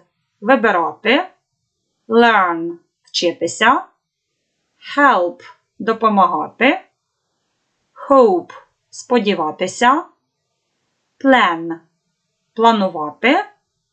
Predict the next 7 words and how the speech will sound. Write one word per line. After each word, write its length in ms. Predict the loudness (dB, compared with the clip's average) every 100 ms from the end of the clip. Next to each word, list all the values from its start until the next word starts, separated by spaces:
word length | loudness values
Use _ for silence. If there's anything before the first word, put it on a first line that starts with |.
| _ _ _ _ _ _ _
want — 580 | 0 2 2 -2 -12 -20 _ _ _ _
хотіти, 840 | _ -6 -6 -8 -12 -2 -2 -2 -8 _ _ _ _ _ _ _ _ -8
need — 680 | -6 -4 -4 -2 0 -2 -4 _ _ -2
потребувати. 1040 | -2 0 -2 0 -2 -2 -10 -12 -16 -18 _ _ _ _ _ _ _ _ _ _ _ _ _ _ -2
І 180 | 0 0
третя 480 | 0 -2 -2 -6
стрічка — 800 | -12 _ -10 -8 -4 2 2 0